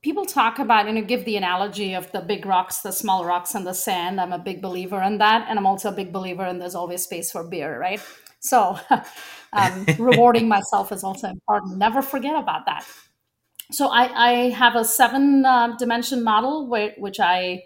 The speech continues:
Speaker 1: update every year on what I've achieved during the year, what remains to be achieved in the upcoming year. I look at it every week. So what is important to me is very clear. I can tell you what my seven are. I can send it to you separately,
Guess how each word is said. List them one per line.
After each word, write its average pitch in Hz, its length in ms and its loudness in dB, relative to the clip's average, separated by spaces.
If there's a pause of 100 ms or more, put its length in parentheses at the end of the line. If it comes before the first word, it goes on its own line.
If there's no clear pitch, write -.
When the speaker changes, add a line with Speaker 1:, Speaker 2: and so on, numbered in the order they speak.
(240)
Speaker 1:
update 214 360 2
every 226 280 -2
year 226 260 0
on 214 160 2
what 185 100 -10
I've 190 140 -2
achieved 202 360 -10
during 180 260 -6
the 175 100 -8
year, 302 400 2
what 214 260 -4
remains 190 400 -6
to - 80 -8
be 185 140 -6
achieved 190 360 -10
in 185 100 -8
the 185 100 -10
upcoming 180 420 -8
year. 233 340 0 (260)
I 196 80 0
look 202 200 -6
at 208 100 -4
it 190 100 -6
every 185 260 -6
week. 247 360 -4 (260)
So - 180 -6
what 247 160 4
is 240 140 2
important 247 540 0
to 285 80 -2
me 262 220 2
is 214 140 -4
very 185 240 -2
clear. 170 420 -8
I 196 140 -4
can 185 300 -10
tell 226 200 -2
you 226 160 0
what 214 180 -4
my 208 120 2
seven 214 420 0
are. 233 200 4
I 190 100 2
can 190 160 -12
send 202 240 -2
it 220 120 -10
to 226 80 -10
you 202 140 -6
separately, 214 720 -4